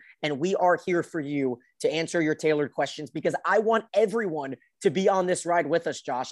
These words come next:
I don't want anyone to get it spoiled that blank dies or that blank takes over the world. You know, you never know what Stephen Knight could do with this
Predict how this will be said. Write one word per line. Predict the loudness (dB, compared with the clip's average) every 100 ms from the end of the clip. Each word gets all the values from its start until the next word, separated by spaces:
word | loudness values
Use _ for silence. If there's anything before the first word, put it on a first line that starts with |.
| -2
I |
don't | -2
want | 0 -2 -2
anyone | -4 0 0 0 -4 _ -8
to | -2
get | 2 2
it | 0 -6
spoiled | -6 0 4 6 4 2 -2 _ -2
that | -2 -2
blank | -4 -2 -2 -4 -4
dies | 0 0 -4 -10 -16 _ _ 2
or | 4 4
that | 4 0 0
blank | 2 2 0
takes | -4 -4 0
over | -2 0
the | -4
world. | 0 0 -2 -4 -14 _ -6
You |
know, | -2
you | 2
never | 4 6
know | 8 8
what | 6
Stephen | 2 -2 -2
Knight | 0 0
could | -2 -8
do | -4 -2 -2 -4 -8 _ -2
with | -2 0
this | 0 2 2 -2 -14